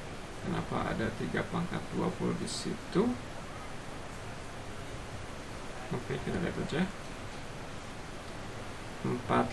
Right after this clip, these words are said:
lima ditambah enam belas kurang satu, lima belas kali tiga pangkat dua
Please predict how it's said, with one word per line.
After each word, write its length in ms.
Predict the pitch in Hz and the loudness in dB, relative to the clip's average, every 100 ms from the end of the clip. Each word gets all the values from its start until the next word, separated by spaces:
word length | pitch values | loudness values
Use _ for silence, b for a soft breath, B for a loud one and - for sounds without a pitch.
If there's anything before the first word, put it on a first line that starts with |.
| 120 | 6
lima 560 | 123 - 120 170 220 - - - - 123 | 6 6 6 6 4 0 -6 -6 -4 2
ditambah 880 | 123 117 - 117 110 110 139 131 - | 4 4 2 2 4 6 8 6 4
enam 400 | 127 127 123 120 | 4 6 6 8
belas 320 | 120 120 - | 10 10 8
kurang 320 | - 120 123 | 4 6 6
satu, 480 | 120 120 113 156 208 - - - | 4 0 2 6 6 4 -2 0
lima 240 | 120 - - | 2 2 0
belas 640 | - - 160 190 - - - - - - - - - - - | 0 2 2 2 -2 -4 -4 -4 -6 -4 -4 -4 -4 -4 -2
kali 240 | 64 65 - | 2 4 2
tiga 320 | - - 60 58 - | 0 2 2 2 0
pangkat 320 | 58 - 62 - - - - - - | 0 2 0 0 -4 -6 -6 -6 -4
dua 160 | - | 0